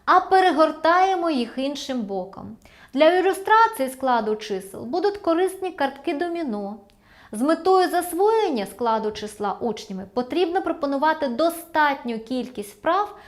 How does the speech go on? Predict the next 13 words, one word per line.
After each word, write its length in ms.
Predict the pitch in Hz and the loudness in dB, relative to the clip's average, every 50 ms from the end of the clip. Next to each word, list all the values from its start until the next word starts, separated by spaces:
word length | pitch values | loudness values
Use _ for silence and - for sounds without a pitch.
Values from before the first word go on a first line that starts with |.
| - - - | -20 -12 -6
на 80 | 233 | -2
його 340 | 254 262 277 262 320 349 302 | 0 2 2 2 2 2 2
відтворення. 800 | 320 339 330 330 240 240 240 220 196 190 185 175 170 170 185 190 208 - - - - - - | 0 -2 -2 -4 -6 -4 -2 -2 -2 -4 -4 -8 -10 -12 -12 -14 -16 -18 -20 -20 -20 -10 -2
Для 180 | 233 254 269 277 | 4 4 4 4
цього 420 | - - - 415 440 - 359 311 | 4 4 4 6 6 6 4 2
пропонується 760 | - - 247 247 254 254 269 311 349 349 339 - - 262 240 | 0 0 -2 -2 -2 -2 -2 0 0 0 0 0 0 0 0
завдання 720 | 220 247 247 240 240 240 311 359 392 403 359 254 202 180 - - - - - | 0 -2 -2 -2 0 0 0 2 0 0 -2 -4 -6 -6 -8 -12 -18 -12 -4
на 140 | 220 254 254 | -2 -2 0
відтворення 640 | 254 254 254 262 262 339 370 349 339 302 285 277 269 | 0 -2 -4 -2 0 2 2 2 2 0 0 -2 -4
складу 420 | - - 294 294 285 254 269 262 | -4 -2 0 2 2 2 0 -2
числа 480 | 262 - 277 254 - - 339 370 392 381 381 - | -4 -4 -8 -8 -4 0 0 2 0 0 -4 -6
у 80 | 349 | -6
таблицях, 800 | 349 - - 392 339 247 233 240 240 233 214 214 - - - 247 | -2 2 4 4 4 4 2 0 0 0 -2 -4 -10 -10 -12 -12